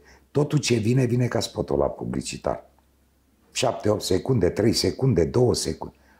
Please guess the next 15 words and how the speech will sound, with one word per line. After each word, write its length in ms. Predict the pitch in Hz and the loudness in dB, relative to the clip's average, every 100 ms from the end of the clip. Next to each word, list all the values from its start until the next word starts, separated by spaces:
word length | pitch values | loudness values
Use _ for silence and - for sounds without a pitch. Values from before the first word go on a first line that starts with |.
| _ _ | _ _
Ai 140 | - 110 | -4 0
fost 260 | 117 - | 0 0
pe 120 | 107 101 | 0 0
fază, 240 | 147 135 | 0 2
ai 60 | 127 | 2
pus 220 | 120 120 | 0 0
gheara 240 | 107 120 113 | 2 0 0
pe 120 | - | -2
el, 160 | 139 127 - _ _ _ _ _ _ _ _ _ _ | -4 -6 -12 _ _ _ _ _ _ _ _ _ _
al 160 | - 98 | -2 0
tău 200 | 123 98 | 2 2
e. 180 | 64 - - _ - | 0 -4 -18 _ -8
Ai 320 | - 98 117 | -2 0 0
prins 300 | - 110 127 | 0 0 2
ocazia. 540 | 104 101 92 71 67 | -2 0 0 0 0